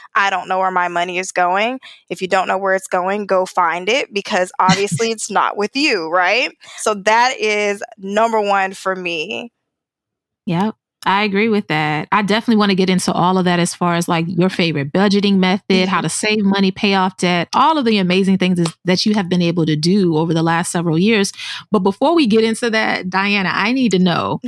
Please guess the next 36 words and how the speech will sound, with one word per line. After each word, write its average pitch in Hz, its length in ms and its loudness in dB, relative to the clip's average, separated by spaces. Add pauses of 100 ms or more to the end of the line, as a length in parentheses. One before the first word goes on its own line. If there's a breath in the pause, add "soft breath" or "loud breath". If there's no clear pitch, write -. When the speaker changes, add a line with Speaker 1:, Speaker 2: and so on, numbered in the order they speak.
(140)
Speaker 1:
<laughs> 262 160 -16
Speaker 2:
how 277 340 0
did 320 120 2
you 277 120 2
feel 247 180 0
about 185 260 2
money 185 220 2
when 170 140 2
you 170 80 2
were 165 80 0
growing 147 320 0
up? - 240 -4 (120)
Was 196 160 4
it 214 140 2
one 220 140 2
of 220 60 0
those 226 220 0
things 214 320 0
where 196 100 4
you 196 100 0
felt 202 260 -2
like 180 180 -2
you 196 120 2
had 170 180 0
enough 185 340 0
of 233 200 -2
it? 240 80 -2
'Cause 277 120 0
even 359 220 2
as 392 160 0
children, 277 540 -2
we 214 100 2
think 220 180 0
about 165 260 0
these 139 200 -6
things. - 380 -8